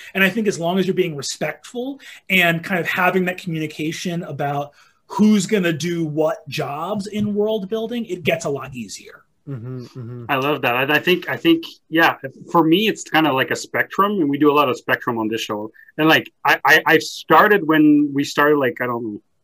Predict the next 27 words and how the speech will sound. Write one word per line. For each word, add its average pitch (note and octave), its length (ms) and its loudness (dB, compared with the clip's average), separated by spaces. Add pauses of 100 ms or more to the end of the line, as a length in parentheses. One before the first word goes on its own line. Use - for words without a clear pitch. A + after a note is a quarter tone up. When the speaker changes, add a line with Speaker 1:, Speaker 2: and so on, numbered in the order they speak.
(280)
Speaker 3:
this D3 180 2
campaign D3 560 4
that C3 160 2
I'm A#2+ 120 0
talking C3 320 4
about A#2+ 260 -2
before, A#2+ 340 -2
like, A2 180 -4 (600)
three C3 180 -2
years B2+ 240 2
ago, A2+ 260 -2
I B2 80 0
guess. B2 240 -2 (320)
I D#3 120 6
was D3 120 4
really, E3 220 6
like, C#3+ 260 4
into D3+ 220 -2
my C#3 160 4
world, G3 440 6
to D#3 40 -6
Warhammer, D3 800 4 (340)
and C#3+ 100 2
it's, - 400 -4
uh, C3 280 -2
like, C#3 240 2 (120)
I, C3+ 240 2